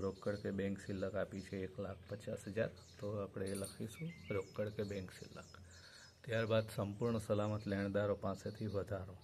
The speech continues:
હવે આ પ્રશ્નમાં કોઈ પણ પ્રકારના સંપૂર્ણ સલામત લેણદારો આપ્યા નથી, એટલે એ રકમ આવશે નહીં. ત્યારબાદ મિલકતોની ઉપજ, બધી મિલકતોની કેટલી કિંમત ઉપજી? તો પ્રશ્નમાં જુઓ, નીચે પેરેગ્રાફમાં આપેલું છે. મિલકતોની કિંમત,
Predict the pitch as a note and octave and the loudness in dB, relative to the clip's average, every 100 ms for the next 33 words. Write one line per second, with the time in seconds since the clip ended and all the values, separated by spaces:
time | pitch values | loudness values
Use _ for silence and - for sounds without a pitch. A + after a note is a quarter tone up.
0 | - A2+ A2 G#2 A2 A#2 - A2+ G#2+ G#2+ | -8 -2 0 2 2 0 0 2 2 2
1 | G#2 G2+ B2+ B2 - A2 A2 A2 A2 G#2+ | 2 0 0 0 0 0 0 2 0 2
2 | G#2+ G2+ B2+ B2 G#2+ G#2+ G#2 G#2 G#2 G2+ | 0 2 2 2 2 4 4 2 0 0
3 | G2 F#2+ G2 F#2+ F#2 - G2+ A#2 D#3 - | 0 2 4 4 4 2 4 4 2 -6
4 | - G2+ F2+ - - - - A2 G#2+ G#2+ | -4 -4 -4 -10 -14 -12 -4 -2 2 6
5 | G#2+ F#2 - F#2+ F2+ - - D#3+ - - | 6 6 2 0 -2 -4 0 0 -2 -6
6 | A2+ G#2+ - - - - - - - - | -4 -4 -8 -16 -20 -18 -18 -18 -12 -2
7 | A#2+ A#2 A2+ G2 G2+ G2+ G2+ A2+ A#2+ A2 | 2 4 4 4 4 2 2 0 2 2
8 | G#2 F#2 - G2 - - A2+ A#2 A2 G2+ | 2 2 4 4 4 -2 2 4 4 2
9 | - A2+ A#2 A2+ A2+ A2+ B2 B2 A2 G2 | 0 -2 0 -2 0 2 2 0 0 0
10 | G2 G2 F2 - - - - - G#2 G2 | -2 -2 -6 -8 -10 -10 -10 -4 -2 2
11 | F#2+ - A2 A2 A2 A2 A2 A2+ G2+ - | 0 2 4 4 4 2 0 0 0 0
12 | G#2+ G#2+ G#2 G#2 A2+ G2 - G2+ F#2+ G#2 | -2 2 2 2 2 0 0 -2 -2 -2
13 | G#2 A2 - E3+ - - - - - - | -2 -4 -4 -6 -8 -18 -18 -20 -20 -20
14 | - - G#2 G2 A2+ G#2+ G#2+ G2+ G#2 F#2 | -16 -4 -2 0 0 2 2 2 2 2
15 | G#2 G#2+ | 0 -4